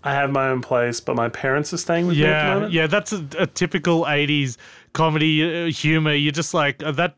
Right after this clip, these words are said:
Speaker 2: doesn't make sense, that explanation," but the funny route is to go with a really ob-, uh, uh, absurd explanation for something.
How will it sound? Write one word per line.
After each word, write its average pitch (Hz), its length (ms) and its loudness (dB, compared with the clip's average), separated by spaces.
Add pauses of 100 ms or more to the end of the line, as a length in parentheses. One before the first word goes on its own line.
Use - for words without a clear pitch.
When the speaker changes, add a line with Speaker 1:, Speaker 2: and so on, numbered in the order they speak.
(100)
Speaker 2:
doesn't 175 320 0
make 156 180 -2
sense, 151 300 -2
that 143 180 0
explanation," 143 840 -2
but 135 220 -2 (280)
the 143 80 0
funny 160 400 0
route 143 320 0
is 131 140 -4
to 135 100 -10
go 139 240 2
with 131 180 -2
a 131 80 0
really 139 600 2 (120)
ob-, 131 280 -4 (480)
uh, - 20 -6
uh, 135 420 -2
absurd 147 680 0
explanation 135 920 -2
for 120 160 -6
something. 123 480 -4